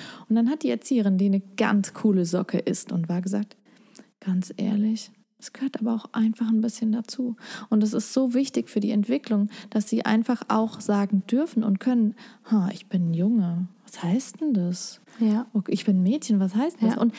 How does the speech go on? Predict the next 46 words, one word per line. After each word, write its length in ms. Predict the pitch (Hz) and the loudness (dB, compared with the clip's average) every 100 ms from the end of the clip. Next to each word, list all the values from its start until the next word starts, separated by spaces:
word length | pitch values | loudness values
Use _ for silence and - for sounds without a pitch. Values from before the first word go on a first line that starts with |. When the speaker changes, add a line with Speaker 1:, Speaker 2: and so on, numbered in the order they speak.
| - - | -6 0
Speaker 1:
wie 120 | 359 | 2
gesagt, 360 | 392 349 202 - | 2 2 0 0
wie 80 | 240 | 0
es 100 | - | 2
dann 200 | 226 196 | 2 2
weitergeht, 640 | 269 415 254 196 185 - - | 2 0 -2 -2 -4 -6 -8
das 120 | 233 | -6
sei 160 | - 339 | -2 -2
mal 140 | 359 330 | -2 -4
alles 240 | 311 381 403 | -2 -2 -2
dahingestellt 640 | 311 294 359 220 202 196 | -2 -2 -2 -2 -2 -2
und 60 | 214 | 0
es 60 | |
ist 100 | 226 | 0
ja 80 | 254 | -2
alles 260 | - 339 339 | -4 -4 -4
in 80 | 285 | -6
Ordnung. 260 | 226 208 | -4 -2
Aber 100 | 202 214 | -2 -2
es 120 | - | -4
ist 140 | 240 | -4
eben 280 | - 226 214 | -2 0 0
auch 240 | 226 330 339 | 0 -2 -4
okay, 320 | - 240 214 | -2 0 0
finde 260 | 214 220 220 | 0 0 0
ich, 120 | - | 0
wenn 100 | 202 | 0
die 60 | 208 | 0
Kinder 220 | 247 226 | 0 2
eine 140 | 202 | 0
Phase 420 | 196 285 320 208 | 0 -4 -2 -2
haben, 260 | 185 214 226 | -2 -2 -2
wo 60 | 226 | -2
sie 160 | 233 | -2
sich 240 | 220 240 - | -2 -4 -2
eben, 280 | 247 262 269 - - - - _ | -2 -2 -4 -14 -20 -20 -20 _
wo 100 | 240 | 0
die 120 | 233 | 4
Jungs 360 | 220 262 277 - | 4 2 -2 -6
Fußball 420 | - 320 - 339 | 0 0 2 0
spielen 380 | 359 - 311 330 | 0 -2 -2 0
und 160 | 302 | 0
die 80 | 269 | 2
Mädchen 480 | 247 220 226 - 240 | 4 4 2 0 0
mit 200 | 233 - | 0 0
Puppen. 340 | 202 180 165 | -2 0 -4